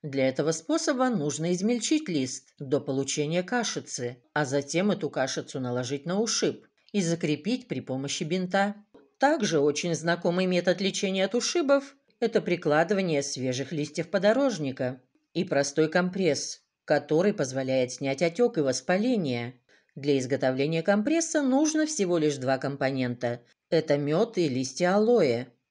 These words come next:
Листья алоэ можно мелко измельчить, сделать это можно буквально ножом. Это один из самых эффективных и лёгких способов облегчить боль от ушибов,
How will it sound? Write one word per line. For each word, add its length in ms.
Листья 500
алоэ 460
можно 340
мелко 360
измельчить, 540
сделать 460
это 180
можно 360
буквально 500
ножом. 640
Это 280
один 280
из 160
самых 400
эффективных 800
и 140
лёгких 460
способов 800
облегчить 680
боль 320
от 120
ушибов, 680